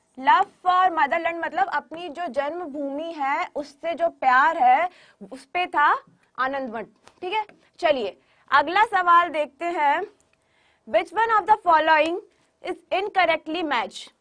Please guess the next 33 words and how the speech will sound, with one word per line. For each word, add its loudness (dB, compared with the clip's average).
मतलब -2
अब -2
एटीन -6
फिफ्टीन -8
सेवन -6
का -2
रिवॉल्ट 0
हुआ -2
था। -6
और -2
एटीन -4
फिफ्टी -10
सेवन -4
में -8
जो -8
रिवॉल्ट -4
हुआ -2
था -8
जिसमें -10
झांसी -6
की -12
रानी -4
लक्ष्मीबाई -6
इन -10
सब -10
ने, -10
सबसे -4
पहला 2
जो -4
विद्रोह -2
था -2
आजादी -2
का -4